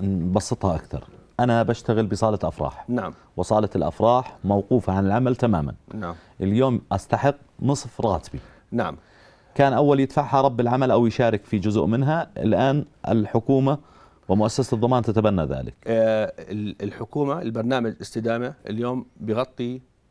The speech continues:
Speaker 2: آه، الأجر المستحق اللي هو خمسين بالمية من الأجر الاعتيادي
Speaker 1: مم.
Speaker 2: بسقف أعلى خمسمية دينار. ناخذ أمثلة.
Speaker 1: مم.
Speaker 2: واحد اليوم راتبه، آه، ثمانمية دينار. المستحق له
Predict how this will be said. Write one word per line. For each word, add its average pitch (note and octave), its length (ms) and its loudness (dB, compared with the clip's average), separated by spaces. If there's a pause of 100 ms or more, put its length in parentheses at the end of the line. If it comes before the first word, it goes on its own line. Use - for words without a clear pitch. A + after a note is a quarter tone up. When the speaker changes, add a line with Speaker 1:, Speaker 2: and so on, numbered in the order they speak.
Speaker 2:
آه، G#2 200 -4
الأجر A2+ 280 -4
المستحق A2+ 460 -8
اللي A2 100 -8
هو G#2+ 40 -8
خمسين A#2 380 -6
بالمية A#2 320 -4
من A2+ 60 -4
الأجر G#2 180 -8
الاعتيادي G2+ 460 -8
Speaker 1:
مم. F#2 140 -2 (300)
Speaker 2:
بسقف - 360 -10
أعلى A#2+ 200 0
خمسمية A2 340 -8
دينار. F2 260 -6 (580)
ناخذ C#3+ 300 -4
أمثلة. G2 280 -8 (220)
Speaker 1:
مم. G2 120 0 (540)
Speaker 2:
واحد D3+ 300 -2
اليوم C3+ 260 -2
راتبه، B2+ 420 -4 (1200)
آه، G2+ 420 -4
ثمانمية B2 320 -4
دينار. G2+ 300 -8 (1500)
المستحق A2+ 480 -4
له A#2 180 -4